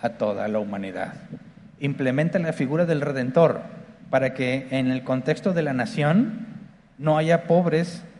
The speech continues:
que lleguen a una pobreza extrema sin esperanza, porque el jubileo les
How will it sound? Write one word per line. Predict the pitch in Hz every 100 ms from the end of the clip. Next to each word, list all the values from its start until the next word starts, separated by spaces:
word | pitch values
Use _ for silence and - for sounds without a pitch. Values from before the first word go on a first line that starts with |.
| -
que | 143
lleguen | 131 139 156
a | 151
una | 156 147
pobreza | 135 139 147 151
extrema | - - 139 147 143
sin | 147 127
esperanza, | - 135 147 180 147 117 - - -
porque | - 139
el | 131
jubileo | 156 131 120 120 139 160
les | 127 117